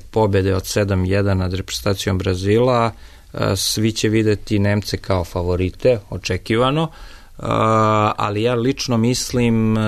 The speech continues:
da Nemci ne mogu da odigraju još jednu, e, utakmicu na toliko visokom nivou, jer to je prosto za očekivati,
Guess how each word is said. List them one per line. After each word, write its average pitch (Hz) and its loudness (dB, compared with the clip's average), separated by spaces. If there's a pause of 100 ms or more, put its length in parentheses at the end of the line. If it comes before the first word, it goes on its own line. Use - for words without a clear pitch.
(140)
da 98 2
Nemci 107 0
ne 104 2
mogu 107 2
da 98 2
odigraju 101 2
još 98 0
jednu, 95 0 (540)
e, 95 -2 (120)
utakmicu 98 -2
na 95 2
toliko 104 0
visokom 92 -4
nivou, 92 2
jer 139 -6
to - -6
je 90 -2
prosto - -6 (220)
za 92 -4
očekivati, 131 -2